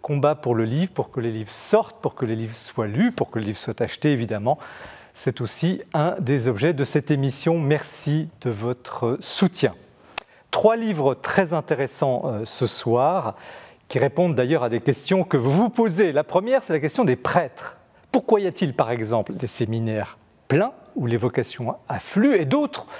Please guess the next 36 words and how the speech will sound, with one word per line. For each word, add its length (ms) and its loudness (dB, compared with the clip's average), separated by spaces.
où 280 2
elles 140 2
sont 300 -2
très 200 -2
rares ? 360 -6
Deuxième 280 -8
question, 560 -2
le 180 0
bonheur. 1000 2
Est-ce 180 -2
qu'il 160 4
n'y 100 6
aurait 160 2
pas 220 2
du 140 -8
côté 480 0
des 200 -6
moines, 460 0
chez 160 -8
les 80 -2
contemplatifs, 880 -4
quelques 640 -2
secrets, 640 -2
quelques 240 -4
leçons 520 2
de 60 2
vie, 320 -2
particulièrement 960 -4
en 80 -8
ce 140 -6
temps 260 -2
de 80 -4
confinement, 600 -6
leçons 360 -4
de 100 -4
vie 260 -8